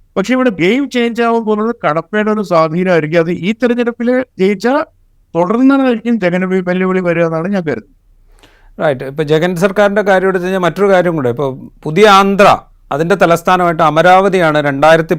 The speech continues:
Speaker 2: പതിനാലിൽ അധികാരത്തിലേറിയ ടി ഡി പി സർക്കാർ നിശ്ചയിച്ചിരുന്നത്.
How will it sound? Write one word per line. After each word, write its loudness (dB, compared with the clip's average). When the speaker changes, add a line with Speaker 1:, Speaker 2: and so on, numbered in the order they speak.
Speaker 2:
പതിനാലിൽ 2
അധികാരത്തിലേറിയ 0
ടി -4
ഡി 0
പി -4
സർക്കാർ -2
നിശ്ചയിച്ചിരുന്നത്. -4